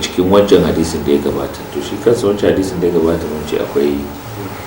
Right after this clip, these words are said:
to, shi amma kamar yadda muka ce ya ma sa ha sha irwa ulgani, kaga ba shi da matsala da abin nan din.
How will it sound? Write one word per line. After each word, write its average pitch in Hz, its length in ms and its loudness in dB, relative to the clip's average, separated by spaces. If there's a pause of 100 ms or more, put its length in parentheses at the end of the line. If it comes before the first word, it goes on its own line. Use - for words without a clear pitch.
(120)
to, - 100 4
shi 107 160 8
amma 98 240 8
kamar 87 240 6
yadda 87 80 4
muka 90 240 2
ce 87 160 2
ya 85 80 6
ma 90 140 2
sa 90 180 0
ha - 220 0
sha - 180 -2
irwa 67 240 2
ulgani, 65 320 -4 (400)
kaga 71 240 -2
ba 78 140 4
shi - 180 -4
da - 160 -2 (640)
matsala 73 480 0
da - 320 -2
abin 73 320 0
nan - 160 -4
din. - 120 -8